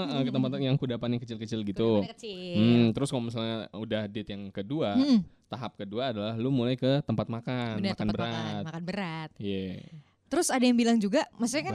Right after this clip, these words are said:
Speaker 1: Baru.
Speaker 2: ini kita agak melenceng dari zodiak ya, tapi
Speaker 1: Heeh.
Speaker 2: ini relate sih menurut gue. Selain zodiak, yang mesti lo perhatikan saat, eh, mungkin lo mulai mengenal lebih dalam seseorang,
Speaker 1: Hmm.
Speaker 2: cara mereka,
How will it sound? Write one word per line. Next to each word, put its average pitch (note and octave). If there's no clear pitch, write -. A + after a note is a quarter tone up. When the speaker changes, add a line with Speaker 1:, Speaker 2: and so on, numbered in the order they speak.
Speaker 1:
Baru. -
Speaker 2:
ini C#4+
kita F4+
agak C#4
melenceng A#3+
dari A3
zodiak G#3+
ya, F#3+
tapi G#3
Speaker 1:
Heeh. A3+
Speaker 2:
ini D#4
relate B3
sih -
menurut F3+
gue. F#3
Selain A3+
zodiak, A3
yang G3+
mesti G#3
lo A3+
perhatikan G3+
saat, E3+
eh, E3+
mungkin F#3+
lo C4+
mulai A3
mengenal G3
lebih F#3+
dalam F#3+
seseorang, G3
Speaker 1:
Hmm. G#2
Speaker 2:
cara A3
mereka, A#3+